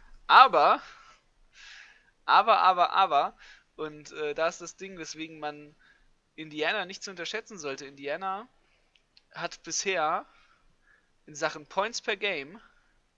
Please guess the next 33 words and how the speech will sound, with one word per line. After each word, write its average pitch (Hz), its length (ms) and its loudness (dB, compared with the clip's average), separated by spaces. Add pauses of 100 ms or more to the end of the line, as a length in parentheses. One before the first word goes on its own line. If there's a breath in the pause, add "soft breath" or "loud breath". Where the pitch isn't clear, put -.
(800 soft breath)
äh, 151 140 -4
jetzt 156 220 -10
um, 165 80 -12
um 160 300 -4
das 156 140 -12
mal 156 100 -10
ein 151 60 -14
bisschen 170 200 -10
zu - 120 -10
vergleichen, 170 420 -4
weswegen 147 340 -14
ich, 143 280 -20 (600 soft breath)
äh, 147 540 -6
Indiana 160 460 -8
eine 147 100 -12
Chance - 380 -12
zurechne. 143 600 -14 (1120 soft breath)
Ohio 180 300 4
State 165 380 -2
hat 156 100 -6
jetzt 147 180 -16
bisher 151 320 -6
Points 180 360 -8
per 175 140 -6
Game, 147 280 -6
na, 143 220 -10
sie 135 100 -10
haben 135 120 -10
ja 131 60 -14
bisher 131 280 -14
ein 127 40 -14
bisschen, 127 420 -18
äh, 117 260 -14